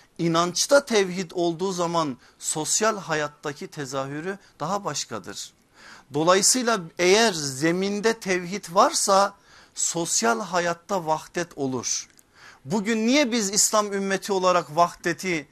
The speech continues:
çok konuşmamıza rağmen elde edemiyoruz? Çünkü daha tevhid konusunda sıkıntılarımız var. Akidede birlik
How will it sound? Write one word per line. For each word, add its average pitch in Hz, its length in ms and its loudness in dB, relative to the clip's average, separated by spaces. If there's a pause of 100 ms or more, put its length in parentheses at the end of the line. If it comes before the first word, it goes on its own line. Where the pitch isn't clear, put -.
(280)
çok - 340 2
konuşmamıza 170 800 -2
rağmen 156 440 0 (240)
elde 151 320 2
edemiyoruz? 143 840 -4 (520)
Çünkü 175 400 -6
daha 175 320 0
tevhid 156 560 -8
konusunda 135 640 -8
sıkıntılarımız 110 920 -10
var. - 320 -16 (760)
Akidede 202 680 6
birlik 226 380 0